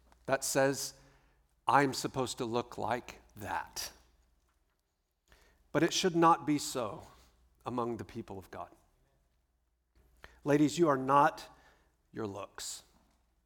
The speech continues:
If there is any place on the planet where you ought to be freed from appearance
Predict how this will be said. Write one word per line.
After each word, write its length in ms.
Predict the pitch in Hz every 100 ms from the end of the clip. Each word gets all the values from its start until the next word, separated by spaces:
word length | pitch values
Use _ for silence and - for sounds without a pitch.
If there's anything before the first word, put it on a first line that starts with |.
| _ _ _ _ _ - -
If 380 | 151 165 - - - -
there 180 | 147 151
is 180 | 139 -
any 220 | 165 233
place 400 | - 180 165 -
on 100 | 147
the 80 | 135
planet 760 | - 160 151 123 143 - - - _ _ _ - _ _
where 160 | 151 151
you 200 | 151 151
ought 220 | 156 -
to 80 | 160
be 160 | 147
freed 560 | - - 175 202 208 220 - _ _ _ _
from 220 | 160 147
appearance 960 | 139 - 180 185 196 196 - - -